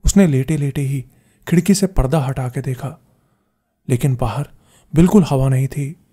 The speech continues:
और तभी उसको अपने कमरे से किसी के सांस लेने की आवाज आई, गहरी सांस। वो फ्लैट में अकेली रहती थी, इसलिए ये होने के बाद वो बहुत डर गई।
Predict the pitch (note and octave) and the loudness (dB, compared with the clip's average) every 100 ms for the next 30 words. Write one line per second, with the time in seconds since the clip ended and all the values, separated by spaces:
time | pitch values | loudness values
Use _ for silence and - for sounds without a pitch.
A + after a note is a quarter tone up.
0 | _ _ _ _ _ _ _ - B2 C#3+ | _ _ _ _ _ _ _ -2 0 2
1 | C3 C#3 C3+ _ _ _ _ _ - - | 2 2 -2 _ _ _ _ _ -2 2
2 | G#3 G3 F3 E3 C#3+ B2+ D3 C#3 B2+ - | 4 4 2 2 2 0 0 -2 -6 -12
3 | _ _ _ _ F#3+ - A3 G#3+ G3+ - | _ _ _ _ 0 4 4 4 0 -8
4 | _ _ - D3 G3 - D#3 D3 C#3+ C#3 | _ _ -2 2 2 4 4 4 2 0
5 | C3 C3 C#3 C3+ B2+ _ _ _ _ _ | 0 -2 -2 -4 -6 _ _ _ _ _
6 | _ _ _ - A#2 D3 D3 - C3+ - | _ _ _ -2 2 2 2 -2 -4 -6
7 | - _ _ _ _ _ _ _ _ - | -10 _ _ _ _ _ _ _ _ 2
8 | D#3+ G3+ - B2 - F3 A3 - D3 D3 | 4 6 4 0 0 -2 -2 -2 0 0
9 | C3 B2+ C#3 - C3+ - _ _ _ _ | -2 -6 -8 -8 -10 -12 _ _ _ _
10 | _ _ _ D3+ F#3+ F#3 C#3+ D3+ D3 D3 | _ _ _ 2 6 6 6 2 2 2
11 | C3+ D3+ D3 B2 B2 - _ _ _ - | 2 2 -2 -4 -6 -10 _ _ _ -2
12 | D3 A#2+ C3 C#3 C3+ C#3 C3+ | 4 4 4 2 -2 0 -4